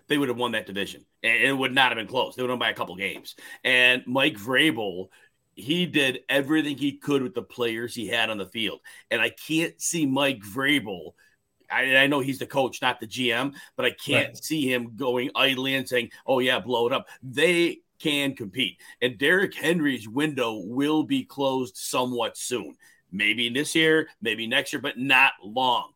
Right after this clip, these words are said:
Speaker 1: They have him. They still will get those defensive players back healthy from injury. They can be a defensive run-based team.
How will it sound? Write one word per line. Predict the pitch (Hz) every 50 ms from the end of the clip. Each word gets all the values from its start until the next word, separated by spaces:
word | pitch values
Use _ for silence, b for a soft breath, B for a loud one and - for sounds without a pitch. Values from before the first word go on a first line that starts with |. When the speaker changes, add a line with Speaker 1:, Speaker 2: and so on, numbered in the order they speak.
| b b b b b
Speaker 1:
They | - 98 90 95
have | 135 143 156 160 151
him. | 135 135 131 127 127 123 b b b b -
They | 127 135 127
still | - - - - 160 156 165 175 180 175 - _ _ _ -
will | 131 143 151
get | 139 165 160 165
those | 147 143 143 123
defensive | - 135 - - 147 151 143 147 - 135 -
players | - 139 139 139 139 127 123 101
back | 98 92 90 131 131 127 127 131 -
healthy | - - - - 127 135 151 143 - 139 127
from | 117 - 120 120 -
injury. | - 131 143 147 147 123 113 120 104 92 92 - B B B B B -
They | 139 139 151
can | 147 - 160 135 113
be | 95 156 180 160 139
a | 131 131 123 92 -
defensive | 139 151 151 160 160 - 147 143 143 139 143 135 127 117
run-based | 120 117 110 117 135 135 139 139 147 135 107 131 131 131 123 - -
team. | 143 139 110